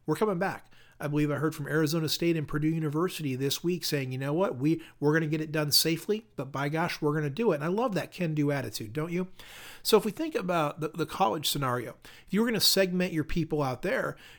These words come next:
you may look at, um, online students versus on-campus students, full-time versus part-time. Do people live on campus or commute in? What about the faculty? What about the parents? <laughs> What about the visitors?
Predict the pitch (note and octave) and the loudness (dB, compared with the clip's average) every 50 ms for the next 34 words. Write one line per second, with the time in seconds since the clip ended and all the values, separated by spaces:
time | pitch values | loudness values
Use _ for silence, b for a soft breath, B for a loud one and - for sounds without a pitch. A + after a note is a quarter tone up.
0 | B - F3+ G3+ A#3+ C#4+ G#3 D#3+ D#3 D#3 E3 D#3+ - - - D3 C#3+ C#3+ C3+ C#3 | B 0 0 0 2 2 4 4 6 6 4 2 0 -4 -4 -2 -2 -2 -2 -4
1 | - - D3+ C#3+ C#3 B2+ B2 A#2+ A#2 A#2 - - D3+ D#3 D#3+ F3+ F3+ F3+ F3+ D#3+ | -6 -6 -4 -4 -2 -4 -4 -6 -8 -8 -4 0 0 2 2 2 2 0 0 0
2 | - - G3 G3+ A3+ A#3+ - - - _ - C#3+ D3 D3 D3 - C#3+ - - D3 | 0 0 0 0 -2 -4 -8 -10 -10 _ -2 2 2 2 2 2 0 0 0 -2
3 | C3+ C3+ B2 - - D#3 C#3 C#3 - D#3+ - - - D#3+ E3 - - - B B | -4 -6 -6 -6 -6 -6 -6 -4 -4 -2 -2 0 0 -2 -2 -2 -6 -12 B B
4 | B B B B - - F3 E3+ F3+ F3 - - F#3+ G3+ A3+ A3 E3+ D3+ C#3 B2+ | B B B B -6 -2 0 0 0 0 -2 -4 -4 -2 -2 -2 0 0 0 0
5 | F3 C3 - - - D#3 D#3+ D#3 - F3+ F3+ F#3+ A#3 - _ - - E3 D3 - | -2 -4 -6 -2 -2 -2 -2 -2 -4 -6 -6 -8 -10 -12 _ -8 -6 -6 -4 -2
6 | F3 D3+ E3 D#3+ D3+ D3+ D3+ D3+ C#3+ - - C#3+ C#3 D3+ D#3+ D3+ - - F3+ F3 | -4 -2 -2 0 2 2 2 2 0 -2 -6 -4 -4 -4 -4 -4 -6 -4 -4 -4
7 | E3+ - G3+ - - D3+ C3 - - - D#3 D3 C#3+ C#3+ C#3+ B2+ C3+ C#3 F3 G#3+ | -2 -2 -2 -2 -2 -2 -4 -4 -6 -8 -6 -4 -2 -2 -2 -2 -4 -4 -6 -8
8 | - b b b b - D#3 D3+ D3 C3+ - - - - - D3+ C#3+ C#3+ - F3 | -10 b b b b -2 0 2 2 0 -2 -6 -10 -6 -4 -4 -4 -2 -4 -4
9 | E3+ G#3 A3+ A3+ F3 D3+ B2+ B2+ A#2+ A2 - - - - - C#3+ C#3 E3 G3+ - | -6 -6 -6 -6 -6 -4 -4 -6 -8 -10 -12 -14 -10 -8 -4 -4 -4 -4 -6 -8
10 | - - - - F#3+ E3+ D#3+ E3 - C3+ B2+ B2 C3 C#3+ D3 D#3+ F3 G3+ A3+ A3+ | -12 -10 -4 0 2 2 2 0 -2 -6 -8 -2 0 0 2 2 0 0 -2 -4